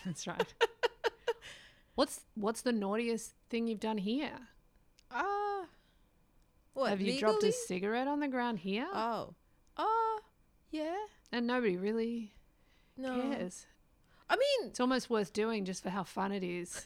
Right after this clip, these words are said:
Speaker 2: <laughs>
Speaker 1: knowing the trouble you get in at home.
Speaker 2: Oh, yeah, I, I nearly got caught once. So I was smoking out, I was smoking in this area, and I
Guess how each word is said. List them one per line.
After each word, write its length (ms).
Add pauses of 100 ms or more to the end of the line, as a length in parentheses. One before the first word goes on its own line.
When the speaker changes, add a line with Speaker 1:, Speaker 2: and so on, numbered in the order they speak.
Speaker 2:
<laughs> 60
Speaker 1:
knowing 560
the 100
trouble 320
you 140
get 200
in 140
at 120
home. 340 (360)
Speaker 2:
Oh, 540
yeah, 260
I, 240
I 120
nearly 280
got 220
caught 260
once. 320
So 360
I 80
was 240
smoking 580
out, 160 (340)
I 140
was 220
smoking 460
in 120
this 300
area, 720 (480)
and 500
I 120